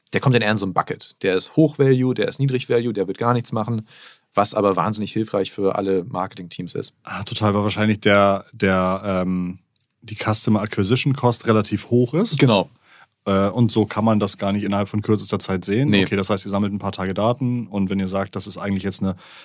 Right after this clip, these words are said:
Speaker 2: acht Wochen Kampagne, aber an Tag fünf können wir schon sehen, das geht in die falsche Richtung,
Speaker 1: Dann können wir es
Speaker 2: könnt ihr eventuell
Speaker 1: abschalten.
Speaker 2: einwirken.
Speaker 1: Genauso gut können wir sagen, „Oh, die Kampagne ist recht teuer, macht
Speaker 2: Ja.
Speaker 1: das wirklich Sinn?“
Speaker 2: Ja.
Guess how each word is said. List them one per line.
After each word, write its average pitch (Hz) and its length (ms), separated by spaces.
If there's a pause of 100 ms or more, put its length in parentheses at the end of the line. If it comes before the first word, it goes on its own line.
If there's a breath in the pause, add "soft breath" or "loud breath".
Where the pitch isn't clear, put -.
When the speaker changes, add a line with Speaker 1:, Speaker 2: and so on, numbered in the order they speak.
(160 loud breath)
Speaker 2:
acht - 220
Wochen 107 160
Kampagne, 113 500
aber 107 140
an 104 100
Tag 98 220
fünf 123 160
können 110 160
wir 107 60
schon 104 200
sehen, 104 400
das - 200
geht 104 160
in 104 60
die 101 60
falsche - 300
Richtung, 131 300
Speaker 1:
Dann 117 160
können 110 160
wir 107 40
es 104 60
Speaker 2:
könnt 104 160
ihr 101 40
eventuell 131 140
Speaker 1:
abschalten. 135 280
Speaker 2:
einwirken. 95 260
Speaker 1:
Genauso 120 280
gut 120 100
können 120 160
wir 107 40
sagen, 117 380
„Oh, 151 140
die 139 80
Kampagne 139 360
ist - 120
recht - 180
teuer, 151 320
macht 123 100
Speaker 2:
Ja. 95 60
Speaker 1:
das - 140
wirklich - 200
Sinn?“ 170 320
Speaker 2:
Ja. 90 180